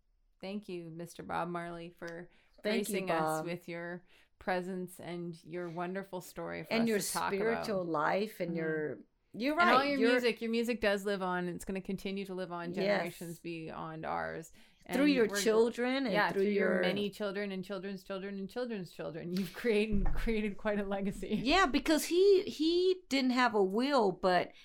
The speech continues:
Speaker 2: and that caused a bit of a consternation to the whole process, you know what I mean?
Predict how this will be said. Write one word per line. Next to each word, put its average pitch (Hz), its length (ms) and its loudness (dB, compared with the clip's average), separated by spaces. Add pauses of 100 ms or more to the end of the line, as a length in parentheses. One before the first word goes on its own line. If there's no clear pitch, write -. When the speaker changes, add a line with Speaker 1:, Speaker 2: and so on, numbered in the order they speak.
Speaker 2:
and 180 180 2
that 277 200 4
caused 226 580 2
a 175 120 0
bit 220 240 2
of 185 100 -2
a 175 60 -2
consternation 185 960 -2
to - 100 -12
the 165 160 -2
whole 180 460 -2
process, 226 840 -2
you 202 100 -2
know 196 180 -2
what 208 120 -2
I 208 60 -4
mean? 220 380 -2